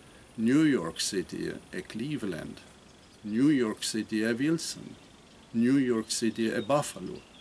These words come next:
eccetera, eccetera. Inizialmente tutte le città erano villaggi. Perché solo alcuni villaggi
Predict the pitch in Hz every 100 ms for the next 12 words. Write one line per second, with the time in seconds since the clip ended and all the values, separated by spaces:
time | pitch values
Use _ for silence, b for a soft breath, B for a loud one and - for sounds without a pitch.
0 | - - 95 - 120 123 127 127 131 135
1 | - 127 143 127 - - - - - -
2 | - _ _ _ _ _ _ - 143 165
3 | - - 82 85 92 90 92 - 117 127
4 | 120 - 175 - - 135 110 - 98 -
5 | 98 107 107 95 98 104 107 131 123 151
6 | 101 - - - - - - - - -
7 | - 156 156 - 202 147 92 - 104 92
8 | 90 90 92 85 - 127 135 123 104 90
9 | 87 90 92 104 101 98 104 104